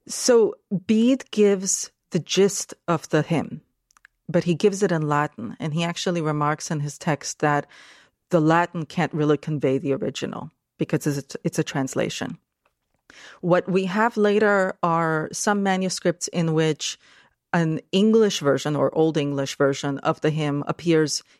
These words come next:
in the margins, along s-, where the Latin is. And then there's a later ninth century translation of Bede's history into Old English. And at that point, that Old English is incorporated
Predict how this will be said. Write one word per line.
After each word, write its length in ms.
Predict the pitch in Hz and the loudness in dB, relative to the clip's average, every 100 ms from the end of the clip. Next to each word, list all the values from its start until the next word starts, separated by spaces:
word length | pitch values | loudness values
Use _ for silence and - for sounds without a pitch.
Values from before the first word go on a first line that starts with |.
| _ _ | _ _
in 580 | 170 160 151 147 147 - | 0 0 0 -2 -4 -2
the 120 | 170 | -2
margins, 680 | 147 143 143 - - - - _ _ _ _ | 2 2 0 -6 -6 -8 -10 _ _ _ _
along 280 | - 147 151 | -2 0 0
s-, 140 | 151 - | -2 0
where 200 | 170 170 | 2 4
the 120 | 160 | 4
Latin 380 | 147 143 - 139 | 2 0 -2 -6
is. 440 | 147 147 - - _ _ _ _ - - - - _ | -6 -8 -10 -12 _ _ _ _ -20 -20 -20 -20 _
And 240 | 180 180 | 0 4
then 400 | 175 170 165 160 - | 4 2 2 -2 -6
there's 300 | 180 170 170 | 0 2 4
a 100 | 175 | 2
later 880 | 165 180 202 220 214 202 180 160 - - | 4 4 4 4 4 4 2 0 -4 -6
ninth 320 | 175 170 208 | -2 0 -2
century 880 | - 180 175 - 165 160 151 147 - - | -2 -4 -4 0 2 4 2 -2 -8 -6
translation 760 | - 160 165 160 - 165 147 | -2 0 2 0 0 -2 -2
of 220 | - 139 | -2 0
Bede's 260 | 156 156 - | 2 2 2
history 540 | 170 - 165 147 139 | -2 0 0 0 0
into 200 | 156 147 | -4 -2
Old 220 | - 151 | 2 2
English. 560 | 165 226 175 139 147 - _ | 2 2 2 -2 -4 -10 _
And 140 | 175 | 0
at 140 | 160 160 | 0 0
that 240 | 185 196 | 0 -2
point, 320 | - 185 165 | -2 0 0
that 180 | 160 156 | -2 0
Old 180 | 170 160 | 0 0
English 380 | 160 156 151 - | 0 -2 -4 -2
is 140 | 165 | -4
incorporated 1000 | - 156 - 147 - 147 139 143 - - | -2 -8 -2 -4 0 0 2 0 -2 -4